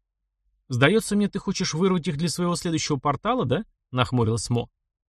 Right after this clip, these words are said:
Джак задумался, а потом пожал плечами. "Не, мы ведь уже здесь, нам это незачем. Глаза нужны только, чтобы,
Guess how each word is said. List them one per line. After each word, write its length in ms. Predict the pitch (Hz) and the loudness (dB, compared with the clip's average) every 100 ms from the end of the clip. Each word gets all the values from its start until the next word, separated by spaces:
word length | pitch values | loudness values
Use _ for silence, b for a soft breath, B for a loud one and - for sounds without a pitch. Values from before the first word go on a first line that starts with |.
| _ _ _ _ _ | _ _ _ _ _
Джак 260 | 131 220 220 | 0 2 2
задумался, 580 | 196 214 196 220 196 123 | 2 2 4 2 2 0
а 20 | |
потом 200 | 110 131 | 0 -2
пожал 320 | 117 107 113 | 2 2 2
плечами. 540 | 131 151 - 101 113 - _ _ _ _ - | 0 -4 -2 -2 -4 -10 _ _ _ _ -6
"Не, 360 | 247 277 147 117 | 0 2 2 2
мы 160 | 175 | 2
ведь 140 | 208 208 | 2 2
уже 160 | 202 | 2
здесь, 440 | 175 190 175 - - | 0 -2 -4 -6 0
нам 180 | 170 208 | 4 4
это 140 | 208 | 4
незачем. 520 | 226 143 90 - 107 - 127 | 2 2 0 -4 -10 -12 0
Глаза 300 | 143 190 214 | 4 6 4
нужны 280 | 196 202 | 4 2
только, 220 | 202 185 151 | 2 -2 -4
чтобы, 400 | - 170 127 | 0 2 0